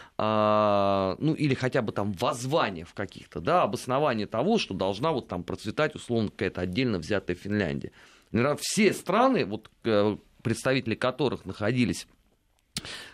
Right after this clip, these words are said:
а, в Коминтерне, или, э, представители которых работали там на различные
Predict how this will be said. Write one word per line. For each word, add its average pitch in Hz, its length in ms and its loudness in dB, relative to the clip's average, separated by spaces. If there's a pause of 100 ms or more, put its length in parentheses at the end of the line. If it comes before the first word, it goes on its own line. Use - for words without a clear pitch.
(140)
а, 104 420 2
в - 120 -10
Коминтерне, 143 720 2 (400)
или, 147 500 4
э, 110 140 0
представители 113 440 -2
которых 117 560 0
работали 104 580 0
там 87 360 -2
на 87 520 0
различные 107 580 0